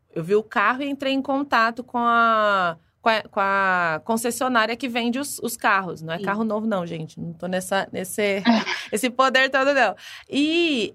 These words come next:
Speaker 1: e aí, o meu marido entrou em contato com o WhatsApp da empresa, que ele, que ele tem o WhatsApp da empresa, ele entrou em contato com o WhatsApp. E ele falou, aí,
Speaker 2: Certo.
Speaker 1: aí perguntaram, falaram assim: "Ah,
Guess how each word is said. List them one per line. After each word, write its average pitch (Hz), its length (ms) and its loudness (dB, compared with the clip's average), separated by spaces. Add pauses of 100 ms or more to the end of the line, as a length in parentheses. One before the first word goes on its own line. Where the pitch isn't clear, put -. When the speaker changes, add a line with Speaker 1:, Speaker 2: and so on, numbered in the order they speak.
Speaker 1:
e 269 200 0
aí, 269 300 0
o 254 60 0
meu 294 220 2
marido 320 380 0
entrou 262 260 0
em 220 80 -2
contato 240 600 -2 (100)
com 247 440 0
o - 40 -4
WhatsApp 240 500 0
da 226 100 0
empresa, 277 520 0
que - 120 -8
ele, 190 140 -2 (140)
que - 80 -2
ele 190 120 -4
tem 190 260 -4
o 190 40 -2
WhatsApp 190 420 0
da 233 100 -2
empresa, 262 280 -2
ele 269 80 -2
entrou 269 180 -4
em 269 40 -4
contato 254 380 -2
com 262 160 -6
o - 20 0
WhatsApp. 247 560 -2 (500)
E 302 120 2
ele 320 220 2
falou, 262 480 4
aí, 185 260 4
Speaker 2:
Certo. 160 140 -6
Speaker 1:
aí 262 160 0
perguntaram, 262 560 0
falaram 254 220 0
assim: 269 260 -4
"Ah, 320 380 2